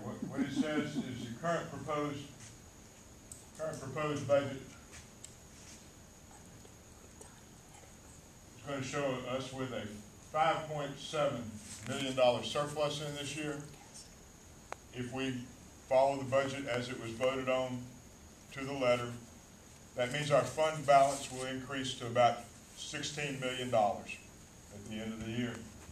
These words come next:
Fiscal year, with, with the new penny tax, which expires the following year, the revenues from that end, we expect that we'll have a shortfall of about six million dollars,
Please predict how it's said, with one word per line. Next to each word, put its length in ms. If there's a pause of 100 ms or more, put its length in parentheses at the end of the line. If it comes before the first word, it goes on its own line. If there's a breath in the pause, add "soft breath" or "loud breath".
(1700)
Fiscal 340
year, 360 (720)
with, 160 (240)
with 240
the 60
new 160
penny 280
tax, 280 (100)
which 160
expires 540
the 160 (120)
following 520
year, 240 (680)
the 100
revenues 420
from 180
that 200 (360)
end, 320 (380)
we 140
expect 560
that 180
we'll 120
have 180
a 40
shortfall 760 (1120)
of 140
about 260
six 340
million 300
dollars, 500